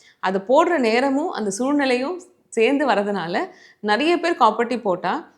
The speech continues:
"நான் குண்டாயிடுவேனா?" குண்டா இருக்கவங்களாம் குண்டாயிடுவேனான்னு கேட்பாங்க, ஒல்லியா இருக்கவங்களாம் ஒல்லியாயிடுவேனான்னு கேட்பாங்க. கட்டாயம் கிடையாது. காப்பர் டீ உங்களுக்கு வலியோ இல்ல இச்சிங்கோ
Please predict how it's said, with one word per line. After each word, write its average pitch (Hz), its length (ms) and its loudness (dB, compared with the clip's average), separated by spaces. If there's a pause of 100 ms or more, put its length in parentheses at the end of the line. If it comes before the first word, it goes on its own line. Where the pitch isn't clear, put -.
(120)
"நான் 208 180 -2
குண்டாயிடுவேனா?" 180 640 2 (180)
குண்டா 254 280 4
இருக்கவங்களாம் 262 440 0
குண்டாயிடுவேனான்னு 240 520 0
கேட்பாங்க, 214 520 -2
ஒல்லியா 247 200 0
இருக்கவங்களாம் 226 400 -2
ஒல்லியாயிடுவேனான்னு 202 720 -2
கேட்பாங்க. 208 260 -4 (420)
கட்டாயம் 247 500 0
கிடையாது. 196 600 -2 (500)
காப்பர் 262 340 2
டீ 349 340 -4 (160)
உங்களுக்கு 196 440 -2
வலியோ 285 580 2 (160)
இல்ல 214 340 -2
இச்சிங்கோ 294 720 -2